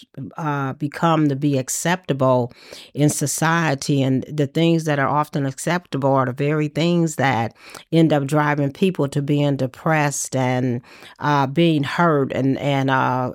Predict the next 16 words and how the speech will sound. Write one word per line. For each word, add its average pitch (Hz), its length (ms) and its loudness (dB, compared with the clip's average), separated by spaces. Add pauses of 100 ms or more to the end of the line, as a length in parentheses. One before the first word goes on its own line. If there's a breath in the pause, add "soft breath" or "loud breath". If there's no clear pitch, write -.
uh, 147 120 -6
continue 156 680 0
to 147 340 0
experience 143 580 -2
di-, 143 300 0
uh, 147 240 -4
painful 165 560 -2
situations, 151 920 -2 (400 loud breath)
because 156 800 2
people 202 260 2
are 147 100 4
actually 180 420 0
doing 151 320 2
something 147 560 -2
that 139 180 0
is, 139 240 -6